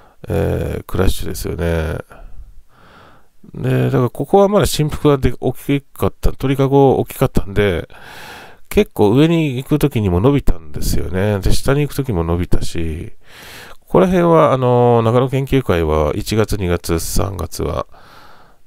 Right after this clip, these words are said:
七月までか、ディーエム、え、三月半ばまではディーエムエムエフエックスのデモ講座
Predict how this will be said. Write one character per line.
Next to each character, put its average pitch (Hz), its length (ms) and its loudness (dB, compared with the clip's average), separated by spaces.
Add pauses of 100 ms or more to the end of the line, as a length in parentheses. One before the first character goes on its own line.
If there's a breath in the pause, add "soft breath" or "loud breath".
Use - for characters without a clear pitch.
(160)
七 - 260 -4
月 151 220 2
ま 135 80 0
で 87 100 0
か、 - 340 -10
デ 107 120 -6
ィ 120 60 0
ー - 20 0
エ 120 60 -2
ム、 120 180 -6
え、 - 240 -8
三 143 540 -4
月 76 680 -6
半 98 240 -4
ば 127 100 -2
ま 131 140 -4
で 104 80 -4
は 117 160 -2
デ 120 140 -2
ィ 120 80 0
ー - 20 -2
エ 117 40 -4
ム 117 100 -4
エ 117 40 -4
ム 117 240 -6
エ 113 60 -6
フ 113 140 -4
エ - 20 0
ッ 107 60 -4
ク - 100 -16
ス - 120 -8
の 92 80 -6
デ 98 120 -2
モ 101 120 -4
講 104 200 -2
座 87 240 -6